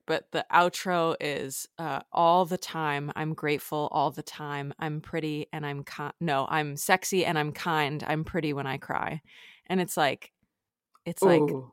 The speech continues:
Speaker 1: little happy music. And in the
Speaker 2: <laughs>
Speaker 1: background, like, underneath the "I'm grateful all the time," you hear her go, "I'm grateful all the fucking time." Like,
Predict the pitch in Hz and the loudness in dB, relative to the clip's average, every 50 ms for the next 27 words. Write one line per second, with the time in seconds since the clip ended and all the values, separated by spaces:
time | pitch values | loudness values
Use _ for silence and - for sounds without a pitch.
0 | _ _ - 180 190 185 165 160 - - 185 160 170 - 214 220 214 214 214 220 | _ _ -2 0 2 4 4 2 2 2 2 2 2 2 2 4 4 6 4 4
1 | 214 214 240 254 285 294 294 - - _ _ _ _ _ _ _ _ _ _ _ | 2 2 2 0 0 -2 -4 -10 -20 _ _ _ _ _ _ _ _ _ _ _
2 | _ _ - - 185 - 175 - - 175 170 165 160 - - 190 185 175 165 - | _ _ -8 -8 -6 -6 -6 -2 0 0 0 0 0 0 0 2 2 2 4 6
3 | 160 160 165 180 - - 175 160 160 156 156 156 156 151 - - - 151 143 - | 6 6 6 4 0 2 4 4 4 4 2 -2 -4 -8 -8 -2 -2 -2 -2 0
4 | - 170 175 190 175 170 170 165 165 165 - - 165 151 143 - - 165 165 160 | -2 0 0 2 2 0 -2 -2 -4 -4 -4 -2 0 0 0 0 0 -2 -2 0
5 | 170 143 160 156 147 - - 156 151 147 143 147 147 - 165 156 151 151 151 156 | -2 0 0 -2 -2 0 -2 0 0 2 0 0 -4 -4 -2 2 2 4 4 2
6 | 165 156 - 156 147 160 175 143 151 160 151 131 - 143 139 - - - 160 156 | 0 -4 -4 -6 -6 -4 -4 -4 -4 -4 -8 -4 -2 -2 -2 -2 -2 -2 -2 -2
7 | 160 160 - 147 147 - - - - 151 151 - - 147 147 156 156 151 143 151 | -2 -2 -2 -2 -2 -2 -4 -6 -4 -2 -2 -2 -2 0 0 2 2 2 0 -2
8 | 147 - - - - 175 - - 175 160 160 160 160 - 165 156 156 156 143 147 | -4 -4 -6 -4 -4 -4 -2 -2 -4 -4 -2 -4 -4 -6 -6 -6 -4 -4 -4 -6
9 | - - 165 160 151 160 - - | -6 -2 0 0 0 0 -4 -10